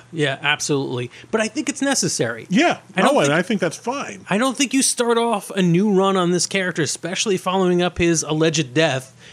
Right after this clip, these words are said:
Speaker 1: by just being like, "All right, here's the next big arc. Will the ninjas successfully run for Congress?" <laughs> It's like, all right, w-
Speaker 2: Spoiler alert. Yes.
Speaker 1: Already happened. No. So, yeah,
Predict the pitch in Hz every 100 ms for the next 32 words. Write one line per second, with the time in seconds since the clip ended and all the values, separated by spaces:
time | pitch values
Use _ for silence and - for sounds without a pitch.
0 | - 143 147 139 165 - 165 151 139 160
1 | 214 147 143 180 160 160 156 139 135 -
2 | 170 113 - - - - 131 143 135 123
3 | 123 117 120 139 131 160 160 147 131 -
4 | - - - - 151 135 - 151 143 151
5 | 143 147 127 127 135 135 - 139 - -
6 | 113 143 277 311 - - - - 466 -
7 | - 196 220 214 185 175 165 160 - 156
8 | 151 143 175 160 170 165 160 202 156 202
9 | - - 294 285 147 - - - 127 139
10 | 170 180 147 - 120 110 - - - -
11 | 135 214 254 196 117 - - - - 233
12 | 233 165